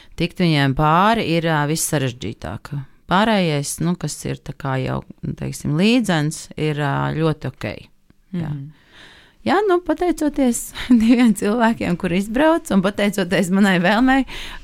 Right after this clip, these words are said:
Speaker 1: pabraukāt pa Vācijas veloceliņiem. <laughs>
Speaker 2: Un, ā, vai šis piedzīvojums tā, tās ir kā sacensības? Vai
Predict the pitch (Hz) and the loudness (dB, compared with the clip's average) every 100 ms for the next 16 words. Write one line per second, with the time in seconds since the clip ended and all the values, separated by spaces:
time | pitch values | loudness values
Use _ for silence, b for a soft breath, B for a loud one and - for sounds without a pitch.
0 | B 254 262 190 190 196 190 - 208 196 | B -2 0 0 0 0 -2 -2 0 2
1 | 220 226 208 185 196 202 - - 147 139 | 2 2 -2 0 2 2 2 2 0 0
2 | 143 127 220 254 - 349 - B B B | -2 0 2 2 0 -6 -8 B B B
3 | B B B 190 190 190 185 175 185 175 | B B B 2 4 4 4 2 2 0
4 | - 220 220 - 190 196 170 160 185 170 | 0 -2 0 0 0 2 0 0 -2 -2
5 | 180 175 180 160 165 160 302 381 - 233 | -2 -4 -4 -2 -2 -4 -6 -6 -6 -4
6 | 160 - - - - _ _ - 165 151 | -4 -6 -10 -18 -20 _ _ -4 0 0
7 | 143 143 143 | 0 -2 -4